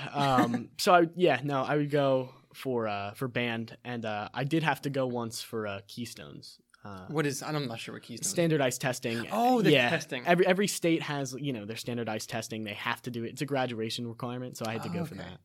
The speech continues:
Speaker 2: Yeah.
Speaker 1: Okay. All right. I got you. Is that, like, every year, every two years or something like that?
Speaker 2: Um, it depends what math you were in, but I have to do it twice
Speaker 1: Okay.
Speaker 2: because, um,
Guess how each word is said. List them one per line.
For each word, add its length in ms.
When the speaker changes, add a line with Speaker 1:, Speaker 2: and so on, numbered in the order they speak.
Speaker 2:
Yeah. 80
Speaker 1:
Okay. 240
All 100
right. 140
I 140
got 200
you. 60
Is 60
that, 120
like, 140
every 220
year, 220
every 180
two 160
years 320
or 20
something 200
like 100
that? 260
Speaker 2:
Um, 320
it 120
depends 560
what 160
math 440
you 140
were 120
in, 280
but 180
I 180
have 280
to 80
do 160
it 80
twice 460
Speaker 1:
Okay. 200
Speaker 2:
because, 240
um, 540